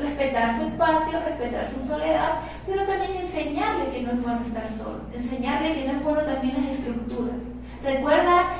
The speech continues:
que cuando Jesucristo vino a, a, a su pueblo, vino a romper estructuras, porque el pueblo de Jesús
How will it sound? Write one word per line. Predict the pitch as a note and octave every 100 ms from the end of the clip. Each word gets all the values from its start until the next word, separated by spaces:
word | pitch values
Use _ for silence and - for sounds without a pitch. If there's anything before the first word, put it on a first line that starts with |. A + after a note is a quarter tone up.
| - -
que | C#4
cuando | C4+ C4 C4+
Jesucristo | C#4+ - - - - G4 F4
vino | F4 F4 D#4+ - -
a, | A3 A3+ A3+ A3 G#3+ G#3+ - - - -
a, | - - C4
a | -
su | - -
pueblo, | D4 D#4 C4 B3
vino | B3 B3+
a | B3
romper | A#3+ A#3 A#3+
estructuras, | B3+ C4+ B3+ A#3 A3+ A#3+ C4 C4 -
porque | A#3 A#3 A#3+
el |
pueblo | - C#4+ D#4
de | D#4+ C#4
Jesús | A#3+ A#3+ - D4+ D#4+